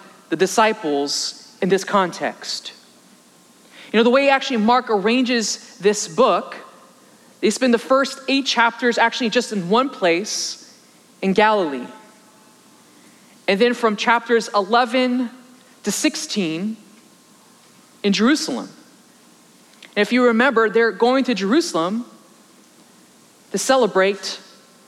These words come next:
the Passover, where Jesus was going to die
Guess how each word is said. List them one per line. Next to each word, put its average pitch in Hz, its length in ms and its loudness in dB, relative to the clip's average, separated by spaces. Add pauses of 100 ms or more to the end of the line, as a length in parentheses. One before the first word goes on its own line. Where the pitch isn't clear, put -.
(300)
the 208 80 -4
Passover, 151 760 -2 (1300)
where 180 120 2
Jesus 220 420 -2
was 220 100 -4
going 208 280 0
to 208 100 -4
die 185 580 0